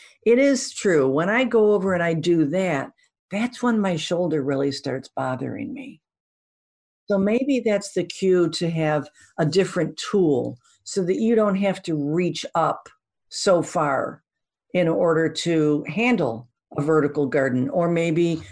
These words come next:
climbing roses, for example. There are other things that you can do. And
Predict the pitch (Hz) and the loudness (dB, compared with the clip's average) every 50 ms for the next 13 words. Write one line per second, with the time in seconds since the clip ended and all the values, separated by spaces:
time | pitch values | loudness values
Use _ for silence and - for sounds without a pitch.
0 | - _ - - 175 165 160 156 165 170 175 180 196 214 226 214 190 160 143 123 | -20 _ -6 -2 0 2 2 2 2 2 2 2 2 2 2 2 2 0 -2 -4
1 | - - 147 135 127 127 123 - 147 131 123 123 - - - 90 - - - - | -4 -4 -4 -4 -4 -4 -4 -4 -4 -4 -4 -6 -8 -10 -10 -12 -16 -20 -20 -20
2 | _ _ _ _ _ _ _ _ _ - 208 196 196 196 190 185 - - 208 214 | _ _ _ _ _ _ _ _ _ -2 -2 0 0 0 0 -2 -2 -2 0 2
3 | 220 247 240 233 240 - 214 196 190 190 175 - 190 - - 165 165 160 160 - | 2 2 2 0 -2 -4 -2 -2 0 -2 -2 -2 -2 -2 0 0 -2 -2 -2 -2
4 | 156 151 147 175 226 254 233 180 143 131 139 143 156 - - _ _ _ _ _ | 0 0 0 2 2 2 2 2 2 2 0 0 -4 -6 -12 _ _ _ _ _
5 | _ _ _ _ _ _ _ _ - - - 180 185 180 185 - | _ _ _ _ _ _ _ _ -16 -8 -4 -2 -2 -2 -2 -6